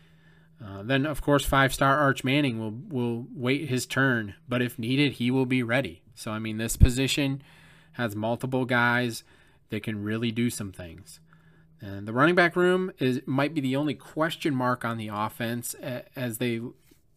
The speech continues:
a lot of inexperienced options are in place, uh,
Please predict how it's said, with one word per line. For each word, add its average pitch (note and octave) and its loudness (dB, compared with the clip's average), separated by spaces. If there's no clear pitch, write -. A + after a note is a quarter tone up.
a C3 -4
lot B2+ 2
of C#3+ -2
inexperienced B2+ 0
options A#2 -6
are A#2+ -8
in G#2+ -8
place, A2+ -6
uh, G#2 -2